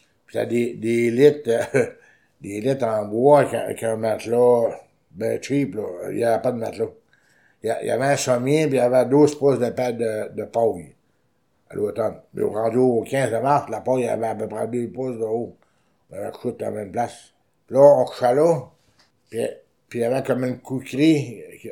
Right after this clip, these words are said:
ben, comme une cuisine pour aller manger, là, puis le cook était là, c'est lui qu'on allait manger là. Au début, c'était rough. Ben, je veux dire, moi, j'étais jeune, hein, puis j'étais pas habitué à manger comme ça. Tu sais, on mangeait, on mangeait bien, mais c'était gros, là. Ça, là, ça fait manger,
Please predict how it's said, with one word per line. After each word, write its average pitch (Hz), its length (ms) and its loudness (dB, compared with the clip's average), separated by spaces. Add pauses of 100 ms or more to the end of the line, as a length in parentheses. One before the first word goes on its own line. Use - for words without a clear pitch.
(140)
ben, 107 140 -10
comme 113 220 -10
une 110 80 -12
cuisine 123 400 -2
pour 123 100 2
aller 123 140 2
manger, 117 540 -2
là, 135 220 -4
puis 113 100 -10
le 104 300 -8 (220)
cook 123 180 -10
était 110 200 -6
là, 131 240 -4 (400)
c'est - 140 -14
lui 110 160 -6
qu'on 147 100 -8
allait 101 320 -8
manger 98 320 -10
là. 95 100 -10 (800)
Au 120 160 2
début, 131 300 6
c'était 120 220 0
rough. 113 440 0 (120)
Ben, 123 420 4
je 120 60 -6
veux 113 200 -4
dire, 139 160 2
moi, 139 140 0
j'étais 123 260 0
jeune, 156 260 2
hein, 143 180 -2 (520)
puis - 140 -20
j'étais 101 260 0
pas 110 140 0
habitué 107 320 -4
à 143 40 2
manger 123 360 -2
comme 110 160 -8
ça. 135 300 -6 (380)
Tu 120 100 -8
sais, 120 200 -2 (140)
on - 60 -14
mangeait, 107 540 -2
on 101 40 -10
mangeait 101 440 -8
bien, 131 280 -2
mais 123 80 -6 (340)
c'était 98 400 -8
gros, 107 380 2
là. 95 80 -6 (160)
Ça, 117 300 -2
là, 123 180 -2
ça 123 220 -2
fait 127 200 -4
manger, 123 420 -2